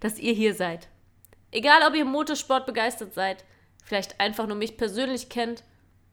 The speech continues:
selber Motocross fahrt oder Freunde, Familie und Bekannte habt, die irgendwie mit dem Sport zu tun haben, ihr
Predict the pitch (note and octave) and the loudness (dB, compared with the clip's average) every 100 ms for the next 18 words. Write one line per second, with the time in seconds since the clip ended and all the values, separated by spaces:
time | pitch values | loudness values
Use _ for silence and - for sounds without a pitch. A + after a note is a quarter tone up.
0 | _ E3 G3+ F#3 F#3+ F#3 G#3+ A#3 - B3 | _ -2 2 4 4 2 0 -2 -2 -4
1 | - C4 C4+ C4+ - _ _ - D#4+ F4+ | 0 2 2 2 -16 _ _ -4 2 6
2 | E4 - B3 C4 D4+ D4+ C4 A#3+ B3 C4 | 6 2 -2 0 0 0 -2 -2 -2 0
3 | B3 A#3 A3 - B3 B3 A3+ G3+ G#3 - | 0 -2 -4 -6 -4 -2 -2 -2 -6 -10
4 | - - - - A3 - C#4+ C4 A#3+ A#3 | -20 -20 -20 -10 -8 0 2 2 0 -2
5 | A3 G#3 - G#3+ G#3+ - G#3+ - A3 F3+ | -2 -4 -4 -4 -4 -6 -12 -6 -6 -4
6 | F3+ F3+ G3 - - _ _ _ _ A3+ | -4 -4 -8 -12 -20 _ _ _ _ 4
7 | B3 A#3 | 6 4